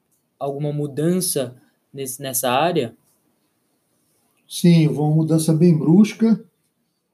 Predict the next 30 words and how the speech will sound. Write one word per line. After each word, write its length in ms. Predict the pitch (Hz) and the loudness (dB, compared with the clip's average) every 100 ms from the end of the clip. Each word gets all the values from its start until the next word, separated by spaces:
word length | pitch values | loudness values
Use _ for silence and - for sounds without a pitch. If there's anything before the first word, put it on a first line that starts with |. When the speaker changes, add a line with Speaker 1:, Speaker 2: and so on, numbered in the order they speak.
| _ | _
Speaker 2:
É, 160 | 139 139 | -12 -8
depois 400 | 143 - 170 160 | -8 -4 -4 -4
de 60 | |
um 80 | 160 | -4
período 520 | 160 139 156 151 139 | -4 -2 0 0 -4
na 140 | 139 131 | -10 -10
fazenda, 480 | 135 113 123 135 127 113 113 _ - | -12 -10 -10 -10 -12 -14 -18 _ -16
fazenda 360 | 120 127 127 | -14 -12 -10
zootecnia, 640 | 113 117 147 180 156 175 185 | -10 -10 -4 0 4 4 4
ela 120 | 147 | 2
era 120 | 147 | 0
uma 120 | 135 | -2
área 140 | 139 131 | -2 -4
muito 180 | 127 | -2
remota. 600 | 160 208 160 180 185 - | 2 4 4 2 0 -6
Nós 500 | 185 - _ _ _ | -10 -12 _ _ _
estamos 200 | 120 151 151 | -10 -8 -4
falando 160 | 147 | -2
de 60 | 156 | -2
uma 200 | 135 139 | -2 -2
época 220 | 156 156 | -2 0
onde 160 | 151 151 | -2 -2
não 100 | 147 | -4
existia 680 | - - - 147 139 123 - _ _ _ _ _ | -6 -10 -4 -2 -2 -4 -8 _ _ _ _ _
telefone 420 | 147 139 139 147 143 | -2 0 0 -4 0
celular, 640 | 180 180 175 190 196 175 | 4 6 6 6 4 4
não 120 | 156 | 2
existia 340 | 139 135 - 139 | -2 -10 -10 -10
computador. 880 | 151 - - - 151 180 175 160 - _ _ _ _ _ _ 131 | -12 -10 -8 -6 2 4 4 0 -8 _ _ _ _ _ _ -18
É, 920 | 131 135 135 131 127 127 123 120 | -14 -12 -12 -10 -8 -8 -10 -12